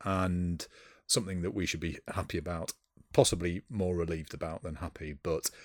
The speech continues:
it could have been a whole lot worse, particularly with the subject that dare not mention its name, although we will be talking about it to Matt, Matt Slater in a bit. It was, you know, really important that Newcastle stay in the Premier League this season, and they've done it,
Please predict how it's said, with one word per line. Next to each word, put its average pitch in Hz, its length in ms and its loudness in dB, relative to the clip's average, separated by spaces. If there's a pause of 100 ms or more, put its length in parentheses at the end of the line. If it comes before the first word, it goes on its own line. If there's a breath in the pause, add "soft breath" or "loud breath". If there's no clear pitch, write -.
(160 loud breath)
it 92 160 -4
could 92 140 -2
have 85 80 0
been 85 460 -2
a - 80 -4
whole 92 340 2
lot 85 180 0
worse, 80 600 0
particularly 85 800 2 (420 soft breath)
with 87 320 -2
the 82 460 -2 (380)
subject 87 500 0
that - 200 -4
dare 87 220 0
not 90 260 -4
mention 87 380 -4
its - 180 -8
name, 82 320 -4
although 85 220 -2
we 80 100 -2
will 87 200 4
be 73 180 -4 (160)
talking 78 300 -6
about 73 180 -8
it - 120 -6
to 78 340 -6
Matt, 85 360 -8
Matt 80 220 -8
Slater 82 240 -4
in 82 80 -4
a 78 40 -4
bit. 117 220 6 (380 loud breath)
It 107 160 6
was, 87 160 -2 (220)
you 120 80 6
know, 73 180 0
really 98 260 10
important 73 460 -4
that 98 100 -8
Newcastle 90 440 -4
stay 87 200 -2
in 85 120 -4
the 80 80 -6
Premier 80 280 -2
League 78 220 -6
this 78 160 -4
season, 76 420 -4
and 80 140 -4
they've 76 120 -6
done 98 140 0
it, 82 140 -4